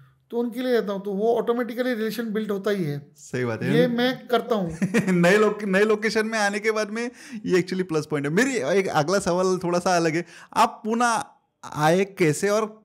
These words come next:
Speaker 2: क्यों आना पड़ा पूना में आपको, या पूना में आप क-, नहीं, क्या, आने के बाद में बिजनेस कैसा आपने सोचा कि भाई यहाँ पे बिजनेस करते?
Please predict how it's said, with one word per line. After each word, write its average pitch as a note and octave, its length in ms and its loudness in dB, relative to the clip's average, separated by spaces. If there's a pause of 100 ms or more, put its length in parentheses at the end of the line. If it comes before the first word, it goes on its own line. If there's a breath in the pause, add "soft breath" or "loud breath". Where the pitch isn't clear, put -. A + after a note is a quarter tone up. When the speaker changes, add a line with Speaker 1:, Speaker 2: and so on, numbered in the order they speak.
(140)
Speaker 2:
क्यों C4+ 320 2
आना G#3 240 2
पड़ा F#3 200 0
पूना D#3+ 360 0
में D#3 100 0
आपको, D3 280 -2
या G3 100 2
पूना G3 280 -4
में G#3 120 0
आप G#3 240 -2 (360)
क-, D3+ 500 0
नहीं, F3+ 140 -2
क्या, C3 160 2
आने C3+ 380 2
के G#3 140 0
बाद F#3 280 0
में G3 440 -4
बिजनेस D#3+ 400 2
कैसा A3 380 0
आपने G3+ 460 -4
सोचा F3 280 -2
कि F#3+ 100 -4
भाई F3+ 240 -2
यहाँ C3 180 2
पे D3+ 100 -4
बिजनेस B2+ 320 -4
करते? A2+ 340 -8